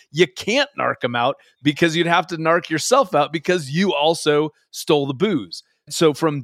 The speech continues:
day one, it was pretty clear that the Buffalo Trace Distillery was pretty fast and loose with their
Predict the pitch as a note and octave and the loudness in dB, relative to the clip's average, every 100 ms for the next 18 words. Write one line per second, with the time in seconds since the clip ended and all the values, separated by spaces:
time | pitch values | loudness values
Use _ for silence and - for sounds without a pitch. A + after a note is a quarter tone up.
0 | G#2 F#3+ A3+ A3 D#3 F#3+ G3 D3+ C#3+ C3+ | 0 4 4 2 0 2 2 2 -2 -8
1 | _ - D#3 D3 C#3+ - - C#4 B3 - | _ -4 -2 0 -4 -4 0 0 0 -4
2 | - F3+ E3 C#3+ C3+ - _ - D3 C3+ | -2 2 2 2 -2 -6 _ 0 0 2
3 | F#3+ D3+ E3 D3 D#3+ D3 - B2 - D3 | 2 2 0 0 0 -2 -6 -8 -2 0
4 | C#3 C3+ B2+ _ _ A#2 - C#3 C#3+ C3 | 0 0 -4 _ _ -20 -16 -4 -2 -2
5 | - G3+ F#3+ D#3+ F3 D#3 D3+ D3+ D3 C3+ | 0 2 2 0 0 2 0 -4 -4 -2
6 | C#3 B2+ B2 C3 - B2+ | -2 -4 -4 -6 -2 -4